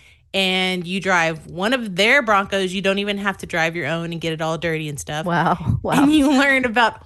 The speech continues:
Speaker 1: all the things that the Bronco does. You get to rock crawl, and you drive through mud,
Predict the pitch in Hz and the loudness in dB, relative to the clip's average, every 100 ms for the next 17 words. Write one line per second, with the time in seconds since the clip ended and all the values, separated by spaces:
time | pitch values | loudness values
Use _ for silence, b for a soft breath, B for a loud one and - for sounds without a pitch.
0 | _ _ - 254 277 294 285 285 269 262 | _ _ 4 6 8 6 2 0 2 2
1 | 240 220 208 214 208 196 208 190 190 190 | -2 0 2 2 0 2 4 4 4 2
2 | 190 202 190 175 - 190 269 294 - - | -2 -6 -6 -6 -6 -2 2 2 0 0
3 | 254 247 247 247 233 208 185 175 165 165 | 4 4 6 4 4 0 -2 -4 -2 -4
4 | 160 - 165 175 302 294 254 233 233 226 | -4 -10 -8 -2 2 4 4 4 4 2